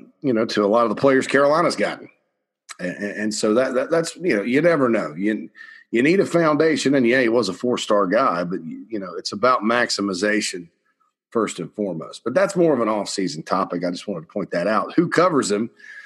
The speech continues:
if you're South Carolina, is the, the bigger question. Um, and, you know, I think there's a school of thought that if Izzy Mukuamu is healthy, that would be the guy.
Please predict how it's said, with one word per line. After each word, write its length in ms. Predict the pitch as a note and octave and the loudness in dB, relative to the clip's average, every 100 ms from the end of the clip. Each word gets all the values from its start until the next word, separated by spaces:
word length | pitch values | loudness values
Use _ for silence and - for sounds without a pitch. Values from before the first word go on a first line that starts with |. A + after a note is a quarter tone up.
| - _ - | -20 _ -8
if 100 | G2+ | -6
you're 60 | |
South 340 | F#2 A#2 A2 - | -2 0 0 0
Carolina, 420 | G#2+ G2+ G#2+ G#2+ | 0 0 0 -2
is 120 | F2+ | -6
the, 160 | G2 - | -10 -10
the 100 | F#2 | -10
bigger 300 | F#2+ G2 - | -6 -4 -6
question. 640 | - C#3+ D#3 - G#2 F#2 - _ _ _ - _ _ _ | 0 2 2 0 -2 -2 -6 _ _ _ -20 _ _ _
Um, 580 | - A#2 A#2 A2+ G#2+ - _ _ _ _ _ - | 0 2 2 0 -2 -6 _ _ _ _ _ -6
and, 360 | B2 B2+ D3+ D3+ | -4 0 0 4
you 100 | C3+ | 4
know, 120 | C3 | 4
I 80 | C3+ | 4
think 220 | C#3 B2+ | 2 2
there's 180 | B2 G#2 | 2 0
a 60 | |
school 360 | G2+ - B2+ A#2+ | -2 0 2 2
of 80 | - | 2
thought 340 | B2+ B2 B2 | 4 4 2
that 100 | A2 | 0
if 100 | G2+ | 0
Izzy 240 | G#2+ G#2+ | 0 2
Mukuamu 800 | A2 G2+ G#2+ G#2+ A2 A#2+ A#2+ A#2 C3 _ _ _ | 0 0 -2 -2 0 0 -2 -4 -8 _ _ _
is 180 | - A2 | -4 -4
healthy, 400 | G2 G#2 A#2 C#3 | 0 0 0 0
that 260 | G2 F#2 F2 | 0 -2 -4
would 140 | G#2 | -2
be 100 | A2 | 0
the 120 | G#2+ | 0
guy. 440 | G#2 G#2+ A2+ A2 | 0 0 0 -2